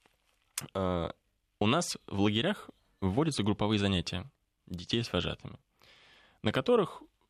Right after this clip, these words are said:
могут происходить разные тренинговые занятия, занятия тематические, посвященные там тем или иным вещам, связанным с лагерем. И групповые занятия,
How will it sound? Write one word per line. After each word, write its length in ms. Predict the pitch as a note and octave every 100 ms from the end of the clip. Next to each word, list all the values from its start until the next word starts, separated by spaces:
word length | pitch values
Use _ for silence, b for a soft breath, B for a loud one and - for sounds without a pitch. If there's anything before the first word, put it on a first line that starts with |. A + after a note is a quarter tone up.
| _ _ _
могут 380 | A2 A2+ G#2+ G2+
происходить 460 | - G2 - G2+ G2
разные 360 | G2 F#2+ F2+
тренинговые 580 | F2+ - C3 A#2+ G2+ G2
занятия, 800 | F#2+ F#2+ F#2+ F#2 - F2 E2+ -
занятия 380 | - G2 A2+ A#2
тематические, 680 | - G#2 F2+ G2 - - -
посвященные 680 | - - - F#2+ F#2 F2 -
там 240 | - -
тем 220 | - F#2
или 80 | F2+
иным 300 | F2+ F2+ - _ _ _ _
вещам, 340 | - F#2+ G#2 F#2+
связанным 380 | - F2+ F2+ F2
с 100 | -
лагерем. 400 | - F2 - B B B B B B B -
И 720 | C#3 F3+ F3 D#3+ D3 A#2+ G2+ - _ _ _ _
групповые 440 | G#2 G#2+ A#2+ C3+ A#2+
занятия, 540 | A#2+ G3+ - C#3+